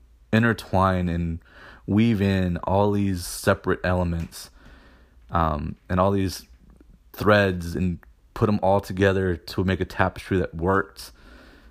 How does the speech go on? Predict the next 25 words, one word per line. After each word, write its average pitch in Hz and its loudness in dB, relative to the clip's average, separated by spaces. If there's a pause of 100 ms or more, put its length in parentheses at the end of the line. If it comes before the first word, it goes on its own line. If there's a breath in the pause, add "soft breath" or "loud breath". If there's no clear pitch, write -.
(300 loud breath)
It's 113 0
just 156 -4 (320)
crazy 135 2
to 101 0
think 113 -2
about 87 -4
because 92 -2
it's - -6
so 110 2
hard 101 4
for - -4
people 101 -4
to 85 -4
pay 107 0
attention 95 -2
to, 92 0 (720 soft breath)
you 98 0
know, 95 2
two - 2
or 107 4
three 110 2
movies 90 0
that 92 0
are 90 -2
connected, 85 -4